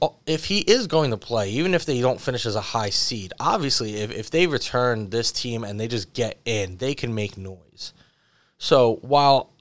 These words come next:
I think at this point with the adjustment that some of the books are making that it, there must be something to him not playing, the fact that you can get that big of a difference on one book than the other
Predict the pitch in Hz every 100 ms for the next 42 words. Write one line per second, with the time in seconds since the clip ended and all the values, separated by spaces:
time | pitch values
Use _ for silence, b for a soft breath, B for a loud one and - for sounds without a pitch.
0 | _ - 165 170 170 - - 202 151 113
1 | 139 - 135 117 120 113 117 127 117 107
2 | - 113 98 113 - 101 101 113 - 104
3 | 95 92 69 71 110 107 135 - 107 123
4 | 110 101 95 - 117 104 98 101 101 -
5 | - 113 107 98 87 90 _ _ B B
6 | B B B 113 160 165 156 156 151 135
7 | 101 104 117 104 - 120 113 104 92 120
8 | 123 107 107 101 104 117 92 113 - 113
9 | 104 98 - 107 92 85 90